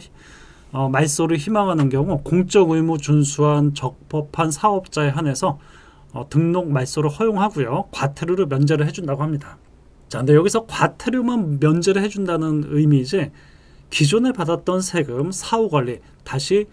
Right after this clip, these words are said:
토해내지 않아도 된다. 그런 내용은 절대 아니에요. 단지 과태료만 면제해준다는 거지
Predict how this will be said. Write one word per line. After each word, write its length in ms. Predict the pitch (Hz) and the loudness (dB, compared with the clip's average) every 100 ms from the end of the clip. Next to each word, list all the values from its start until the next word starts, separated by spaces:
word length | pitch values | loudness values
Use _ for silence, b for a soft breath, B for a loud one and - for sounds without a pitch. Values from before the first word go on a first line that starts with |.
| b b b b b - - | b b b b b -20 -4
토해내지 580 | 254 247 226 180 - | 0 0 0 -2 0
않아도 380 | 196 131 165 170 | 0 0 0 -2
된다. 320 | 143 127 143 | -4 -2 -2
그런 320 | 143 151 208 220 | 0 4 6 4
내용은 280 | 196 208 | 2 0
절대 400 | 214 135 143 143 | 0 2 2 2
아니에요. 580 | 170 139 117 101 123 - - | 0 0 -4 -8 -8 -8 -8
단지 360 | - 139 147 | 0 2 2
과태료만 680 | 226 - 139 143 180 185 180 | -2 -4 -4 -4 -2 0 0
면제해준다는 760 | 139 139 143 151 143 139 123 113 | 2 4 4 2 0 -2 -4 -8
거지 300 | 104 135 151 | -10 -6 -6